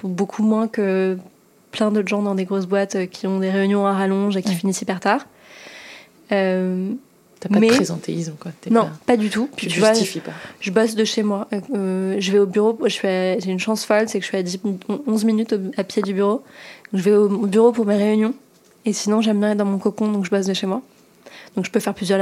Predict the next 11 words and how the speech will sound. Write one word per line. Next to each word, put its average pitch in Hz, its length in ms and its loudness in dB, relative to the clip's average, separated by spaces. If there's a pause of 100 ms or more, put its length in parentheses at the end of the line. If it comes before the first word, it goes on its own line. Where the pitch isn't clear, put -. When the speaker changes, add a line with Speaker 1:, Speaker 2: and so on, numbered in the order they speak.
(100)
Speaker 1:
allers-retours 185 380 0
dans 196 80 -2
la 185 100 -2
journée, 185 240 -2
ça 214 120 -6
me 185 40 -2
dérange 180 200 -4
pas 202 80 0
du 185 100 -2
tout. 233 200 -4 (1000)
Euh, 202 800 0